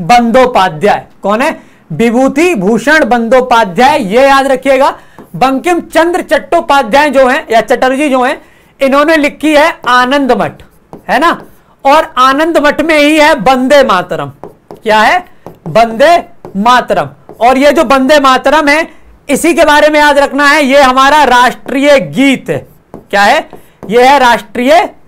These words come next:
गीत। जो रविंद्रनाथ टैगोर हैं, इन्होंने लिखा है राष्ट्रगान। क्या लिखा है?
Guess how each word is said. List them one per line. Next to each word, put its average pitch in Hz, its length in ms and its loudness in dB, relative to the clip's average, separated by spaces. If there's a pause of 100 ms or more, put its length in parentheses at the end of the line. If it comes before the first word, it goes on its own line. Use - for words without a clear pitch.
(180)
गीत। 196 400 -4 (420)
जो 277 220 2
रविंद्रनाथ 311 640 0
टैगोर 277 400 4
हैं, 330 320 -2
इन्होंने 277 400 2
लिखा 277 360 0
है 294 220 2
राष्ट्रगान। 220 1000 0 (1300)
क्या 208 120 0
लिखा 247 280 0
है? 320 280 4